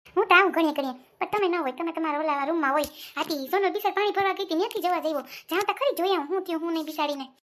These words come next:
ના રે ના, કંઈ નહીં થયું, એ તો કહું ભીંદડું ને આવે તે કંઈક પાડ્યું હશે. ઈ તો પાણી ભરવા ગયો હે. બેહો ને તમે અહીં. ના, ના, મારો જીવ ન્યા છે, હું જોતી આવું પેલા.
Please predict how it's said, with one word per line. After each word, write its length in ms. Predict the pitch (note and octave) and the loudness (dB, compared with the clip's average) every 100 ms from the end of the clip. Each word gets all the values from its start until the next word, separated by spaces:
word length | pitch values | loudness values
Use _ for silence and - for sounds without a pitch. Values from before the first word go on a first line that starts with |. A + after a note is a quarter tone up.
| - | 0
ના 180 | E4+ G#4+ | 4 4
રે 120 | F4 | 4
ના, 180 | F4+ F4+ | 6 4
કંઈ 300 | - G#4+ F#4 | 4 2 4
નહીં 200 | F4 F4+ | 4 0
થયું, 260 | - C#4+ | -2 -4
એ 80 | C#4 | -4
તો 120 | D4+ | -2
કહું 220 | G4+ C5+ F#4+ | 0 2 2
ભીંદડું 400 | G4+ G4+ F4 D4 | 2 2 0 0
ને 80 | |
આવે 200 | D4+ F4+ | -2 -2
તે 140 | F4 D4+ | -4 -4
કંઈક 260 | D4+ D4 | -4 -4
પાડ્યું 500 | D#4 E4 E4 D4 C4+ | -2 -2 -2 -4 -4
હશે. 220 | C4 B3 - - - - | -6 -8 -10 -14 -16 -10
ઈ 100 | G4+ F#4+ | -8 -6
તો 60 | |
પાણી 280 | - F4+ F#4 | -2 2 2
ભરવા 440 | D4 D#4+ F4 D4 | 0 -2 -2 -2
ગયો 360 | B3+ D#4 E4+ C4 | -2 0 -2 -2
હે. 140 | B3+ | -8
બેહો 360 | B3+ F4+ A4+ B4 C5 | -6 -4 -2 -2 -2
ને 80 | C5 | -2
તમે 340 | C5 B4+ B4+ B4 | -2 -2 -2 -2
અહીં. 220 | B4 C5 - _ _ _ _ _ _ _ _ _ _ - | -2 -4 -8 _ _ _ _ _ _ _ _ _ _ 0
ના, 80 | |
ના, 160 | E4 G4 | 2 4
મારો 180 | F4+ D#4+ | 2 0
જીવ 200 | E4 E4 | 0 0
ન્યા 140 | E4 | 2
છે, 140 | D#4 C#4 | 0 -4
હું 100 | C#4 | -2
જોતી 260 | D#4+ E4+ | -4 -2
આવું 140 | C#4 B3 | -4 -4
પેલા. 280 | C4+ B3+ | -4 -4